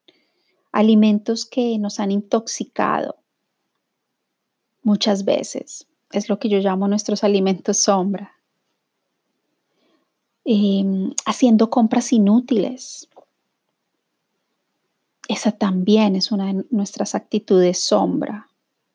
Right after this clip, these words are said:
que en realidad están escondiendo algo, es la evasión de algo para no escuchar el corazón.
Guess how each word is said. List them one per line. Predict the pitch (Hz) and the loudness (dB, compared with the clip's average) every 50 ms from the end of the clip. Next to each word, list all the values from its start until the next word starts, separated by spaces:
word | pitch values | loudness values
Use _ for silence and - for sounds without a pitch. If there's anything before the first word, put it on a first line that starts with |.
| _ _ _ _ _ _ _ _ _ _ _ _ _ _ _ _ _ _ _ _ _ _ _ _ _ _ _ _ _ _ _ _ _ | _ _ _ _ _ _ _ _ _ _ _ _ _ _ _ _ _ _ _ _ _ _ _ _ _ _ _ _ _ _ _ _ _
que | - - | -4 -2
en | 220 214 | 0 2
realidad | 220 220 208 208 202 196 190 | 4 4 4 4 4 4 2
están | 196 - - 220 208 202 | 0 -2 -4 -4 -2 -2
escondiendo | 214 214 - - 233 220 208 202 190 180 180 180 185 185 | -4 -4 -4 -2 0 0 0 0 0 -2 -2 0 0 0
algo, | 185 175 170 170 180 | 0 0 -2 -4 -4
es | 180 190 202 | -4 -2 0
la | 202 208 | 0 2
evasión | 214 220 208 202 - - 208 196 180 180 180 | 2 2 0 -2 -4 -4 -4 -2 -2 -2 -2
de | 180 180 - | 0 0 0
algo | - - - - - - - - | -2 -2 -4 -6 -8 -8 -6 -4
para | 214 208 208 | -2 -2 -2
no | 202 196 | -2 -2
escuchar | 190 196 - 214 - - - 208 | -2 -4 -6 -8 -8 -6 -4 -4
el | 202 196 - | -4 -6 -6
corazón. | - 208 202 196 196 - - 202 - 214 208 | -6 -6 -6 -6 -6 -8 -8 -8 -10 -10 -12